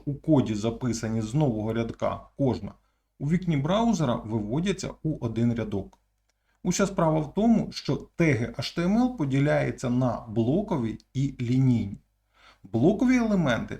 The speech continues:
займають усю ширину екрану, незважаючи на ширину контенту. Наступний, е, за таким тегом контент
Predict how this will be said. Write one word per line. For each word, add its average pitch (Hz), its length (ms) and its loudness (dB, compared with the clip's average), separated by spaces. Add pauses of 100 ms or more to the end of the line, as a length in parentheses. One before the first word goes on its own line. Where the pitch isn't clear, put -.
займають 120 640 0
усю 135 340 -4
ширину 117 520 -2
екрану, 120 460 -2 (120)
незважаючи 135 920 0
на 104 140 -4
ширину 113 460 -4
контенту. 110 640 -4 (840)
Наступний, 139 680 0 (100)
е, 117 640 -2
за 135 160 -2
таким 120 440 -2
тегом 104 360 -4
контент 254 520 0